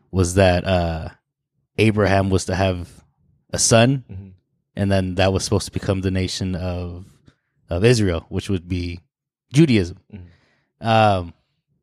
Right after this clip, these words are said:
Speaker 1: but the story goes, and I think that actually is supposed to be, like, biblically accurate. He had another child with someone, which would have been his firstborn.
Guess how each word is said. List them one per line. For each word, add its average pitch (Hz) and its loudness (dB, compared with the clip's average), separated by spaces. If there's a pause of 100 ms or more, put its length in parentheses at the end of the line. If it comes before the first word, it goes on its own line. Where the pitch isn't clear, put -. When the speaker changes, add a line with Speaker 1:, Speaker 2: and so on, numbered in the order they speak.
(140)
Speaker 1:
but 120 0
the 113 -2
story 135 2
goes, 107 2 (140)
and 110 -4
I 104 2
think 127 -2
that - -2
actually 101 -4
is 90 -8
supposed - -14
to - -20
be, 95 -10
like, 87 -12 (760)
biblically 92 2
accurate. 87 -8 (600)
He 117 0
had 120 4
another 123 4
child 101 0
with 92 -4
someone, 87 -8 (720)
which 107 -2
would 113 2
have 101 0
been 104 2
his 90 -4
firstborn. 92 0